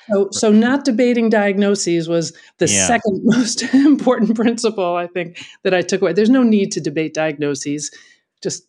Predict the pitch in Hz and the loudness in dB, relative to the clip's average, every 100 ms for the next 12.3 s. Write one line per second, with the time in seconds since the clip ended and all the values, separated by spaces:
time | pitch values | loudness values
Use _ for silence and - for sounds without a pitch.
0 | - 208 107 98 175 175 175 170 175 160 | -12 -8 -4 -4 -4 -4 -4 -4 -6 -6
1 | 160 - 180 170 180 - 156 143 143 _ | -6 -6 -6 -6 -8 -10 -10 -12 -14 _
2 | _ - 113 - 139 127 117 98 107 131 | _ -8 -8 -6 -6 -4 -4 -6 -6 -6
3 | 127 104 95 101 - - 92 87 85 90 | -6 -8 -8 -12 -18 -14 -10 -8 -8 -12
4 | 95 92 87 87 92 87 87 87 - 92 | -12 -12 -12 -10 -10 -10 -10 -10 -12 -14
5 | 87 85 - - 85 - 110 110 92 87 | -14 -12 -12 -12 -18 -12 -8 -8 -10 -12
6 | 82 82 87 - - 90 85 85 85 98 | -14 -12 -12 -14 -14 -12 -12 -14 -14 -10
7 | 90 85 92 - 90 85 85 - - 90 | -10 -8 -10 -8 -8 -8 -10 -16 -18 -16
8 | 82 78 101 85 82 - 101 98 92 85 | -16 -14 -14 -14 -14 -12 -6 -4 -6 -8
9 | - 82 90 82 92 87 82 85 85 90 | -14 -14 -12 -12 -10 -8 -8 -12 -12 -12
10 | 85 - 82 82 82 - 90 87 82 - | -12 -12 -12 -12 -14 -14 -14 -12 -14 -16
11 | - - - 85 82 101 90 87 90 87 | -20 -20 -20 -20 -18 -16 -12 -12 -12 -12
12 | 82 80 82 | -12 -12 -14